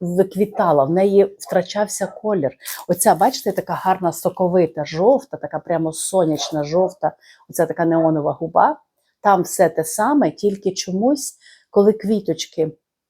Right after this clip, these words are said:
розквітали всі на гілочці, то нижні квіточки втрачали колір, а ця колір тримає. Ну, ось така от красунечка.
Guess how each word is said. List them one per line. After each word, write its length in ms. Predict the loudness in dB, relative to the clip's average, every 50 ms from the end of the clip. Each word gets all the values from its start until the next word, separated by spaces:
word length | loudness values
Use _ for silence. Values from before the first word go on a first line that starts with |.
| _ _ 0
розквітали 720 | 0 0 0 0 -2 -4 -4 0 2 4 4 6 4 2
всі 380 | 2 0 -4 -2 0 2 2 4
на 120 | 4 4
гілочці, 840 | 2 2 2 2 4 6 4 4 2 0 -6 -12 -8 -8 -8 -8 -8 _ _ _ _ _ _ -2
то 120 | 0 2
нижні 580 | 4 4 4 6 4 4 4 0 -2 -4 -4 -4
квіточки 560 | -2 -2 -2 0 0 -2 -4 -6 -4 -10 -10
втрачали 580 | -8 -6 -8 -8 -6 -6 -4 -2 0 2 0
колір, 400 | 0 0 -4 -4 -4 -4 -4 -8 -14 _ _ -16
а 80 | -16
ця 220 | -12 -6 -6 -6 -6
колір 380 | -4 -4 -4 -4 -4 -6 -8 -8
тримає. 480 | -6 -4 -4 -4 -6 -6 -10 -14 -18 _ _ _ _ _ _ _ _ _ _ _ _ _ _ _ _ _ _ _ _ _ _ _ _ _ _ _ -16 -16 -14 -4 0
Ну, 140 | 2 2 2
ось 220 | 2 0 -2 -4
така 300 | -2 -2 -2 0 -2 -4
от 160 | -4 -6 -8 -4
красунечка. 800 | -2 -2 -2 -2 0 2 2 2 2 2 -2 0 0 0 0